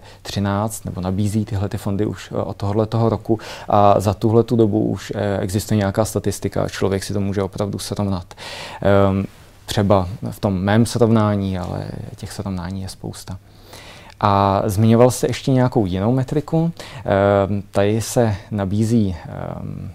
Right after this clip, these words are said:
volatilita neboli kolísavost. Ehm, to je takový parametr, který občas, eh,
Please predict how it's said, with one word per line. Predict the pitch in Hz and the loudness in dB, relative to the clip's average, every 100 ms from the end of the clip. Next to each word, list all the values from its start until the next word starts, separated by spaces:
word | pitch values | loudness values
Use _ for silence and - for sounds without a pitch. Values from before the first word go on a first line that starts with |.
| - - | -16 -6
volatilita | 92 95 - 131 135 143 143 | 0 2 4 2 2 0 -2
neboli | 104 95 98 | 0 -2 -4
kolísavost. | - 92 95 - 131 165 170 - - - - | -6 -6 -4 -2 -2 -2 -6 -14 -18 -14 -8
Ehm, | 101 98 98 98 98 - - - - - - - - | -2 0 0 0 -2 -4 -14 -20 -20 -20 -20 -8 6
to | 117 | 6
je | |
takový | 123 127 147 | 6 4 0
parametr, | - 113 117 117 139 143 147 | 4 4 4 4 4 4 4
který | 123 123 131 | 4 4 4
občas, | - 110 - - 127 - | 2 -4 -2 2 2 2
eh, | - | -2